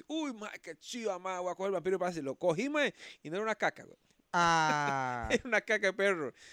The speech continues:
Speaker 1: Miras qué desagradable
Speaker 2: Me imagino.
Speaker 1: sensación. Porque, mae,
Speaker 2: Ah.
Speaker 1: yo, yo deseaba coger algo duro, el
Speaker 2: Sí.
Speaker 1: vampiro, y no. No era, no era, era una caca de perro.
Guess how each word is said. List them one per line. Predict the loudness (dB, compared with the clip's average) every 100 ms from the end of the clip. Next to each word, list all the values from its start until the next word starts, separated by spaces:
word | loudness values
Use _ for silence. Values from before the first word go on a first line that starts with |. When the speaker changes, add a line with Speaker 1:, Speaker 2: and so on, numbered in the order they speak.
| -20 -8
Speaker 1:
Miras | -4 -4 -2
qué | -2 -2 -2
desagradable | -6 -2 -2 -2 0 2 2 0
Speaker 2:
Me |
imagino. | -4 -4 -4
Speaker 1:
sensación. | -4 -6 -4 -2 -2 -6 -18 -20 -20 _
Porque, | 0 0 0 -6
mae, | -2 -2
Speaker 2:
Ah. | -2
Speaker 1:
yo, | -4 -4
yo | -2 0
deseaba | 0 0 2 2
coger | 0 0 0
algo | 0 0
duro, | 2 2 -2 -8
el | -10 -6
Speaker 2:
Sí. | -6
Speaker 1:
vampiro, | -6 -4 -2 -4 -10 -12
y | -8 -8 -8
no. | -8 -10 _ _ -14
No | -8 -6
era, | -4 -4
no | -6 -8 -10
era, | -6
era | -6 -6
una | -6
caca | -6 -8 -10
de | -14
perro. | -8 -8 -8